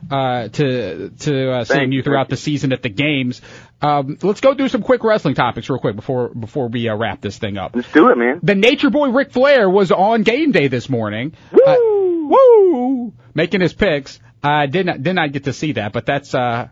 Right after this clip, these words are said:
Speaker 1: pretty cool. Of course, Flair's about to have his thirty for thirty, uh, on E S P N.
Speaker 2: Oh,
Speaker 1: They're doing a
Speaker 2: man.
Speaker 1: thirty for thirty on, on the Nature Boy.
Speaker 2: No
Speaker 1: Uh,
Speaker 2: telling what we're gonna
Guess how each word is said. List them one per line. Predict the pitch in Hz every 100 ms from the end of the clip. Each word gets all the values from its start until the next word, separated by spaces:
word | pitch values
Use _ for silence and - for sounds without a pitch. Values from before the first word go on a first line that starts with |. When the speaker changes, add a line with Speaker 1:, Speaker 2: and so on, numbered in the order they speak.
| _
Speaker 1:
pretty | 165 139
cool. | 160
Of | 170
course, | 175 -
Flair's | 185 208
about | 143 160
to | 147
have |
his | 120 -
thirty | 139 147 139
for | 123
thirty, | - 131 135 104 95 - - _ _
uh, | 123 104 98 92 - -
on | 110 104
E | 120
S | 117
P | 110 139
N. |
Speaker 2:
Oh, | 98
Speaker 1:
They're | 101
doing | 120
a |
Speaker 2:
man. | 113
Speaker 1:
thirty | 123 117
for | - 120
thirty | 139 107
on, | 98 98
on | 113 104
the |
Nature | 98 92 -
Boy. | 92 90 87 - - - - _
Speaker 2:
No | 120 117 110
Speaker 1:
Uh, |
Speaker 2:
telling | 110 113 110 98
what | 87
we're | 92
gonna | 90